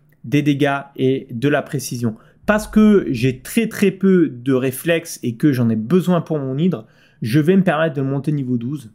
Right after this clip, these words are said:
voir ce que je récupère. Euh, et malheureusement, c'est pas intéressant. Si j'avais eu trois fois du P V pour cent, euh, je l'aurais peut-être gardé parce que ça aurait été pas mal pour la tankiness et en plus, on a de la précision.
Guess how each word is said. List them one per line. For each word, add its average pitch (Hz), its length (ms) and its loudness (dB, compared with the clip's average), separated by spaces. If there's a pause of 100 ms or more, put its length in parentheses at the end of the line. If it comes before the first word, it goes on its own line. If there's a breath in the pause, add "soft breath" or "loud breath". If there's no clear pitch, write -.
(680)
voir 143 280 0
ce - 40 -12
que 160 100 4
je 123 100 -2
récupère. 143 540 -4 (1040 soft breath)
Euh, 123 720 2 (680 loud breath)
et 143 100 -2
malheureusement, 135 380 2
c'est 127 140 -4
pas 127 140 -2
intéressant. 127 500 -2
Si 156 220 -4
j'avais 151 240 2
eu 151 60 -2
trois - 240 -2
fois 185 220 2
du 156 120 -2
P 160 100 2
V 151 60 4
pour 151 200 -8
cent, 165 280 -2 (420 loud breath)
euh, 131 160 2
je 113 120 -2
l'aurais 147 200 4
peut-être 175 220 -2
gardé 156 340 0
parce 143 200 -4
que - 80 -6
ça 131 160 -4
aurait 131 120 0
été 123 100 -4
pas 139 160 0
mal 151 220 0
pour 147 120 -6
la 143 80 0
tankiness 147 760 -4
et 139 120 2
en 135 80 -2
plus, - 220 -8
on 143 60 0
a 139 40 0
de 131 60 -4
la 131 80 0
précision. 131 640 -4